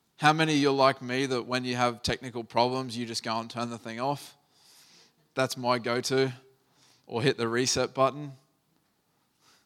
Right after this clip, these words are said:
This morning, I believe that the Lord is wanting to reset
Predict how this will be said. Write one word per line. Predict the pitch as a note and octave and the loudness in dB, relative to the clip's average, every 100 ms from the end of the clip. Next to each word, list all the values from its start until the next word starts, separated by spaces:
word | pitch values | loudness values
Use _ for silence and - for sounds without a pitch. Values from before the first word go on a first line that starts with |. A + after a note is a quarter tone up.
| _ _ _ _ _ _ _ _ | _ _ _ _ _ _ _ _
This | C#3 C3+ C#3 | -2 -2 0
morning, | C#3+ D3+ D3 | -2 0 0
I | C#3 | -2
believe | B2+ B2 B2+ C3+ B2 | -2 -6 0 0 -2
that | B2 | -8
the | A#2 | -8
Lord | A#2+ B2+ | -6 -4
is | B2+ | -6
wanting | A#2 B2 B2 | -6 -8 -6
to | A#2 | -8
reset | A2 B2+ B2 - D3 A#2+ A2+ | -6 -4 0 0 0 -2 -4